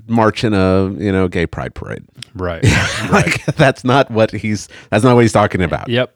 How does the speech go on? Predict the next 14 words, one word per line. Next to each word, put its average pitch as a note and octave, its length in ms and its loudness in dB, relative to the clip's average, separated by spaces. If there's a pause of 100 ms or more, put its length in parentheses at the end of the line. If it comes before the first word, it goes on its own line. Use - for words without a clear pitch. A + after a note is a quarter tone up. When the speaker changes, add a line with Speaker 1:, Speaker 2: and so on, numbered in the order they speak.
Speaker 1:
Like, F#2 160 -4
he's, E2+ 200 -4
he's G2+ 120 -2
Speaker 2:
And B2 60 2
Speaker 1:
not B2 100 4
Speaker 2:
s- A#2 60 0
Speaker 1:
talk-, A#2 220 2
he's B2 160 0
not C#3 160 2
talking B2+ 400 2
about F#2+ 380 2 (640)
making A2 380 0
a F#2+ 60 4
verbal F#2+ 360 0